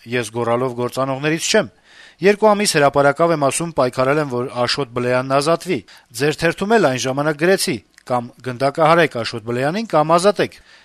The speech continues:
Ես Նիկոլ Փաշինյանին բնավ հրեշտակ չհամարելով չեմ ուզում իր գլխից մի մազ անգամ պակասի, որովհետև չեմ ուզում իմ երկիրը այդպիսի մեղքերի մեջ թաթախվի։ Ուզում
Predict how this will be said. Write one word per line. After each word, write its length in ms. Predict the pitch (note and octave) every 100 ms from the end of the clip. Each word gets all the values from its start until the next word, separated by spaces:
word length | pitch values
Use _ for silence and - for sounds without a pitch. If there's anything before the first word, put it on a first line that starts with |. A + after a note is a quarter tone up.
| _
Ես 220 | D#3 G#3 G3+
Նիկոլ 220 | F#3+ F3+ F3
Փաշինյանին 520 | F3 E3 E3+ F3+ F3+
բնավ 240 | D3+ C#3+ C3
հրեշտակ 360 | C#3+ C#3 D3 C3+
չհամարելով 540 | C#3+ C#3+ D3 E3+ F#3 F3+
չեմ 220 | A3 G#3+
ուզում 200 | B2 B2
իր 80 | A#2+ A2
գլխից 280 | B2 D3+ -
մի 120 | C#3+ D#3
մազ 220 | G3+ D#3 B2
անգամ 220 | A2+ B2+
պակասի, 420 | C3+ D3 F#3+ - A2 - _ -
որովհետև 400 | A#2+ B2+ C#3 D#3+ -
չեմ 240 | - G#3 E3+
ուզում 260 | C3 E3 F3
իմ 160 | C3+ B2+
երկիրը 380 | B2 B2 E3 E3 B2+
այդպիսի 360 | A#2+ A#2+ - B2
մեղքերի 360 | B2+ - D#3 F3+
մեջ 140 | G3+ -
թաթախվի։ 420 | C3+ A#2+ - G2 F2+ _ - -
Ուզում 240 | - F3